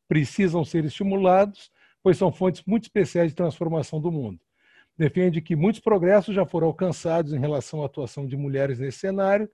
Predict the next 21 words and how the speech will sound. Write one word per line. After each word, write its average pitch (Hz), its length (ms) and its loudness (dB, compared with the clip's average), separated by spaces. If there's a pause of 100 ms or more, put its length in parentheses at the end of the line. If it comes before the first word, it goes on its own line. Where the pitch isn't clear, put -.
(400)
mas 190 220 4
ainda 208 180 4
é 180 40 6
tempo 180 280 -4
de - 80 -18
chamar 156 440 -2 (200)
a 147 100 -4
mudança 156 680 0
do 160 120 -4
que - 180 -6
não 185 360 0 (100)
queremos 180 640 2 (320)
e 160 60 -4
de 147 120 -2
celebrar 165 460 2
os 147 120 0
atos 160 260 -2
de 143 80 -6
coragem 143 460 -2
e - 20 -14
determinação 208 720 -6